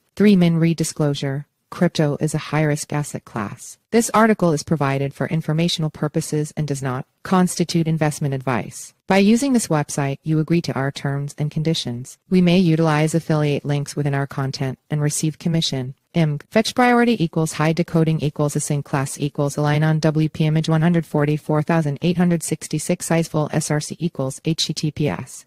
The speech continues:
slash slash cryptonews com slash W P content slash upload slash two thousand twenty-three slash twelve slash one billion seven hundred three million two hundred seventy-seven thousand seven hundred thirty-six screenshot one hundred ten?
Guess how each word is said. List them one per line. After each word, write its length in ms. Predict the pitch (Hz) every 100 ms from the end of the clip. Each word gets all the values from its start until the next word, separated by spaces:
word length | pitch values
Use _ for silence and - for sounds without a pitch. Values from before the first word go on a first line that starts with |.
| _
slash 360 | - - 156 151
slash 240 | - 156
cryptonews 640 | - 143 - 120 87 - - _
com 260 | - 196 190
slash 380 | - 202 208 -
W 260 | 170 160
P 160 | 160 160
content 440 | - 151 156 143
slash 280 | - 156 160
upload 400 | 156 160 156 151
slash 340 | - 160 160 -
two 140 | 175
thousand 300 | 175 165 160
twenty-three 540 | - 139 156 - 196
slash 380 | 156 - 165 185
twelve 300 | - 156 151
slash 340 | - 143 147 -
one 260 | 160 160
billion 380 | 151 143 147 143
seven 320 | - 175 185
hundred 260 | 185 175 151
three 180 | 160 160
million 420 | 160 151 151 139
two 200 | - 180
hundred 280 | 165 165 151
seventy-seven 680 | 147 143 143 - 165 156
thousand 280 | 143 143 147
seven 300 | - 165 165
hundred 260 | 160 165 151
thirty-six 580 | 151 139 143 - - -
screenshot 440 | 165 165 160 151
one 160 | 160 165
hundred 240 | 175 156
ten? 340 | - 139 127